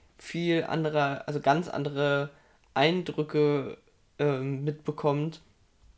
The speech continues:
die man so vorher ja gar nicht weiß. Weil in den Nachrichten wissen die nicht, was, äh, wie viele Versuche die Flüchtlinge brauchen, um, äh, mal einen Schleuser zu finden, der es schafft, die rüberzubringen oder so.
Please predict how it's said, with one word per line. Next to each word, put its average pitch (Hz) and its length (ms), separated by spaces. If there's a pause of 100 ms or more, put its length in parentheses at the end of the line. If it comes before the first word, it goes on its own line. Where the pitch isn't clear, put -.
(500)
die 175 220
man 143 180
so 147 160
vorher 147 380
ja 139 120
gar 135 140
nicht 143 160
weiß. 139 380 (380)
Weil 135 680 (280)
in 156 140
den 143 120
Nachrichten 147 600
wissen 147 240
die 139 120
nicht, 147 340
was, 135 360 (520)
äh, 143 580 (140)
wie 156 180
viele 151 280
Versuche 147 460
die 143 100
Flüchtlinge 147 560
brauchen, 139 560
um, 135 420 (580)
äh, 139 340
mal 143 300
einen 139 80
Schleuser 147 400
zu 143 120
finden, 139 320
der 139 140
es 135 120
schafft, 156 300
die 139 40
rüberzubringen 135 720
oder 135 160
so. 139 220